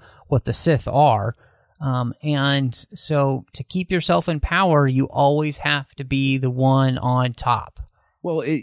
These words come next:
Speaker 2: it even, I think, um, adds an, you know, a-, an interesting theme or, or doubles back to an interesting theme. The Kaminoans are all, they're very,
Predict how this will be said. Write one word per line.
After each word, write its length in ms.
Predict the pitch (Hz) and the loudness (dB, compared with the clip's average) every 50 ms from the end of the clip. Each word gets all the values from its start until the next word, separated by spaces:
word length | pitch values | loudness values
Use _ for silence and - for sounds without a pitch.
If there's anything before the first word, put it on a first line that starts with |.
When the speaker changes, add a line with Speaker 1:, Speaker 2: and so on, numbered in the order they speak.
| - - | 0 2
Speaker 2:
it 120 | 156 139 | 4 4
even, 220 | 151 165 160 151 | 6 6 4 4
I 80 | 123 113 | 2 2
think, 380 | 107 - 127 120 101 - - _ - | 2 0 0 0 0 -4 -8 _ -2
um, 420 | 110 101 95 92 90 92 90 90 - _ _ _ _ - - | 0 0 0 0 0 -2 -4 -6 -10 _ _ _ _ -8 -4
adds 300 | 104 104 110 104 - 120 | -4 -2 -4 -2 0 0
an, 120 | 104 95 - - | 0 0 -2 -6
you 300 | - 110 101 135 120 95 | -12 -10 -6 -4 -2 -2
know, 180 | 87 90 - - | -2 -4 -8 -10
a-, 340 | - 110 104 - - 98 117 | -8 -8 -8 -8 -8 -4 0
an 80 | 120 117 | 2 2
interesting 480 | 117 117 113 - 107 - - 110 101 | 2 2 2 0 -2 0 0 0 0
theme 640 | 87 - - 123 120 113 110 107 104 101 92 85 - _ _ _ _ _ _ _ - | -2 -2 0 2 4 4 4 4 2 2 0 -4 -8 _ _ _ _ _ _ _ -4
or, 200 | - 107 101 98 | 0 0 0 0
or 280 | 78 92 90 85 82 - _ _ _ - | 0 0 -2 -2 -4 -8 _ _ _ -4
doubles 260 | - 113 107 123 104 | -4 -2 0 -2 -2
back 240 | - - 107 104 104 - | -2 -2 -2 -2 -2 -2
to 80 | - | 0
an 60 | 107 | 0
interesting 420 | 101 98 - - 92 - - 104 95 | 0 0 -2 -4 -6 -4 -4 -4 -2
theme. 320 | - 151 151 139 127 107 - - - - - _ _ _ _ | 2 2 4 4 2 0 -2 -6 -20 -20 -20 _ _ _ _
The 320 | - 127 117 120 113 110 110 | -8 -4 -2 0 0 0 0
Kaminoans 640 | - - 160 151 143 123 123 147 170 160 139 117 104 | 0 0 0 0 2 2 2 2 2 2 2 2 2
are 120 | 117 117 | 2 2
all, 320 | 113 117 120 127 131 123 _ - | 2 2 2 0 -2 -2 _ -4
they're 120 | 127 147 | -2 0
very, 400 | 180 196 196 190 190 190 180 | 2 2 2 2 0 0 -2